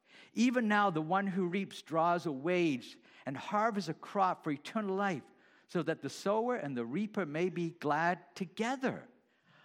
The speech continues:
Thus the saying, 'One sows and another reaps,' is true. I sent you to reap what you have not worked for. Others have done the hard work, and you have reaped the benefits of their labor."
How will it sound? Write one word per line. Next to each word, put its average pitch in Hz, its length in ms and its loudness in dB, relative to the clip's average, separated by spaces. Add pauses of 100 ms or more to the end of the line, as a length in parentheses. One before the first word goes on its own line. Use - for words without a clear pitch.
(140)
Thus 226 200 4
the 220 80 -2
saying, 170 600 0
'One 196 240 0
sows 196 520 2
and 147 160 0
another 175 400 2
reaps,' 180 400 -2
is 156 140 -4
true. 233 460 -2 (360)
I 254 220 2
sent 196 340 -2
you 190 100 -4
to 175 80 0
reap 156 380 -2
what 151 260 0
you 151 240 0
have 143 380 0
not 170 380 -2
worked 240 220 0
for. 143 300 0 (360)
Others 269 400 2
have 151 280 0
done 147 220 4
the 131 100 -2
hard 123 380 0
work, 104 320 -6 (320)
and 147 180 -2
you 196 160 0
have 214 280 -2
reaped 139 380 -2
the 165 80 -2
benefits 180 880 -2
of 147 200 0
their 175 160 2
labor." 175 600 -2